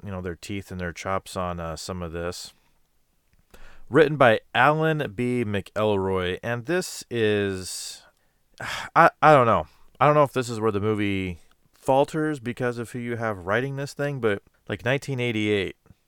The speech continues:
Halloween four, The Return of Michael Myers. And then, like, an episode of Jump Street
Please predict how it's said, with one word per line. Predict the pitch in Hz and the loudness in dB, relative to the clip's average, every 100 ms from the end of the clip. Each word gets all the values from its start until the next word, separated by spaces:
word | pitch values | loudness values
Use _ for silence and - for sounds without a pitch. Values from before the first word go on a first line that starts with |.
| _ - | _ -4
Halloween | 113 123 117 113 95 | 2 4 4 0 -4
four, | - 101 | -4 -2
The | 85 | -2
Return | 85 - 98 | -6 -4 -4
of | 87 | -4
Michael | 90 90 87 | -4 -4 -6
Myers. | 85 80 71 - - - _ _ _ _ _ _ - | -6 -6 -8 -12 -18 -20 _ _ _ _ _ _ -6
And | 98 | -4
then, | 95 | -4
like, | 90 82 | -4 -6
an | 85 | -8
episode | 85 - 110 | -8 -4 -4
of | 110 | -2
Jump | 117 135 | -4 -6
Street | - - - - - | -6 -10 -8 -10 -14